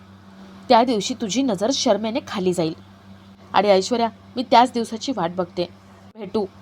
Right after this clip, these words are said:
आता कोर्टातच भेटू." ऐश्वर्या आपला पदर झटकते आणि तिथून निघते. तर थोड्या वेळाने सगळे घरात आलेले असतात. सुमित्रा जानकीचं कौतुक करते. ती जानकीला म्हणते, "जानकी, तू धीराने जे काही या सगळ्या परिस्थितीला तोंड दिलंयस ना,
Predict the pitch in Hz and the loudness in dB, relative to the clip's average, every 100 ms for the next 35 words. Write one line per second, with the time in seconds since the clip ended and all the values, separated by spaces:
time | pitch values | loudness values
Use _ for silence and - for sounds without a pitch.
0 | - - 254 - 208 196 233 240 285 220 | -8 -6 -4 0 0 4 2 2 -2 -2
1 | 196 185 - - - - _ _ - - | -6 -6 -10 -14 -20 -20 _ _ -20 -2
2 | - 302 392 392 339 330 311 233 277 294 | 4 4 6 4 6 4 4 4 4 2
3 | 285 302 233 254 262 - 214 185 - 165 | 2 0 -2 -4 -6 -6 -8 -8 -8 -8
4 | - - - - - - _ - - 339 | -8 -20 -20 -20 -20 -20 _ -12 -2 0
5 | 349 339 330 330 294 294 294 254 294 226 | 4 6 6 4 2 0 0 2 2 0
6 | 202 202 170 175 160 175 175 - - - | -2 -2 -2 -2 -4 -4 -4 -4 -8 -20
7 | - - 247 214 214 208 214 208 190 214 | -20 -4 -2 0 -2 -2 0 0 -2 -6
8 | 240 240 180 190 190 175 175 180 - - | -6 -4 -4 -6 -4 -4 -2 -6 -6 -20
9 | - - 214 202 175 175 202 208 214 160 | -20 -16 -4 0 0 -2 -4 -4 -6 -8
10 | 165 - 202 208 175 190 214 208 - - | -10 -14 -4 -2 0 -2 -8 -10 -14 -20
11 | - - - 254 233 190 208 214 262 247 | -20 -20 -4 -2 -2 -4 0 2 2 0
12 | 190 240 285 262 247 240 226 240 220 240 | 0 2 4 2 0 0 0 0 -2 -2
13 | 240 247 247 214 240 233 208 226 202 | -4 -2 -2 -2 -2 -2 -2 -4 -6